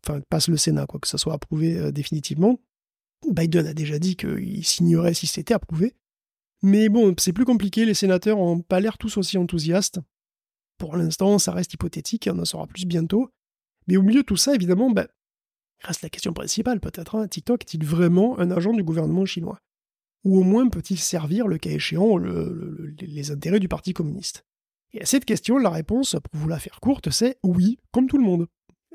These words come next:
Euh, sous-entendu, comme tout le monde en Chine. Et c'est ce que dit, en tout cas, en substance, Xiaomin Li, qui est un professeur de business à Old Dominion University, qui est, euh, ce, l'université américaine, hein, il est diplômé d'Harvard et de Princeton, il a obtenu une licence d'économie à l'université de Pékin, donc il est, voilà, d'origine chinoise.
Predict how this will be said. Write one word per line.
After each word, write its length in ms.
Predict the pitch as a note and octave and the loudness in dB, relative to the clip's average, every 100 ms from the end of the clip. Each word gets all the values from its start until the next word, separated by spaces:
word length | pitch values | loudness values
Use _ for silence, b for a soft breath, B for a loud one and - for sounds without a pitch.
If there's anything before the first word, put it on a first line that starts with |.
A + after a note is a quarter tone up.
| D4+ | -12
Euh, 100 | F#3+ | -6
sous-entendu, 600 | - F3 F3 D#3+ D3+ A#3+ | -2 2 2 0 0 2
comme 160 | F3+ | 0
tout 100 | E3 | 0
le 80 | E3+ | 0
monde 160 | G3+ A3 | 0 0
en 140 | F#3+ F#3 | 0 -2
Chine. 300 | - C#3+ B2 _ _ _ _ _ _ | -2 -8 -10 _ _ _ _ _ _
Et 160 | F3 D#3+ | -8 -6
c'est 280 | - A3 A#3+ | -2 0 0
ce 80 | |
que 80 | - | 0
dit, 320 | F3+ F#3 B3 | 0 2 2
en 120 | A3 D#3+ | 2 0
tout 120 | D3+ | -4
cas, 340 | F3+ G#3 A3+ | -2 0 0
en 120 | E3+ | -4
substance, 500 | D#3 D#3 - G#3+ A3+ | -6 -10 -2 -2 0
Xiaomin 580 | - E3+ - F#3+ F#3+ F3 | -4 -6 -2 0 2 2
Li, 260 | E3 A#3 B3+ G#3 | 2 2 0 -6
qui 120 | - | -10
est 100 | F3 | -6
un 340 | F3+ F3 F3+ F3+ | -4 0 0 0
professeur 460 | - D#3 D3 G3 | -2 -2 -2 0
de 100 | F3+ | 0
business 500 | D#3 D#3+ F3 F3 F3+ | 0 0 2 2 0
à 160 | - E3 | -4 -2
Old 160 | F3 F3 | 0 2
Dominion 360 | E3+ E3+ E3+ | 2 2 2
University, 680 | E3+ D#3 D3+ D#3 - D3 B3+ b b _ _ _ _ _ | 2 0 -4 -6 -6 -4 -4 b b _ _ _ _ _
qui 240 | - F#3 A#3 | -2 0 4
est, 80 | |
euh, 120 | A3+ F3 | 4 2
ce, 120 | E3+ | 0
l'université 600 | D#3+ D3 C#3 C#3+ D3 D#3+ | -2 -4 -8 -10 -10 -10
américaine, 480 | D3 D3 D3+ F#3 G#3 | -10 -10 -6 -2 0
hein, 100 | E3+ | 0
il 200 | E3+ D#3 | 0 -2
est 80 | |
diplômé 400 | D#3 E3 F3 E3+ | -2 -2 2 2
d'Harvard 400 | E3+ D#3+ E3 F3+ | 2 0 0 0
et 60 | E3 | 0
de 60 | D3+ | -2
Princeton, 540 | - D3 - G3 A3+ | -4 -4 0 2 4
il 120 | G#3 | 2
a 60 | E3+ | 0
obtenu 320 | D3+ - F3 | -2 -2 0
une 80 | F3 | 0
licence 260 | D#3+ A3 G#3 | 0 0 2
d'économie 440 | G#3 F#3 F#3 G3+ | 2 2 4 2
à 40 | |
l'université 420 | E3+ E3+ D#3+ - F3 | 2 2 0 -2 -4
de 80 | |
Pékin, 400 | D3+ F3+ - D#3+ | -2 -2 0 0
donc 200 | G3+ - - | 0 -2 -6
il 100 | - | -10
est, 80 | |
voilà, 200 | - C3+ C#3+ | -10 -12 -12
d'origine 320 | C#3 C#3 C#3+ | -10 -10 -10
chinoise. 380 | - C#3+ F#3 | -8 -4 -4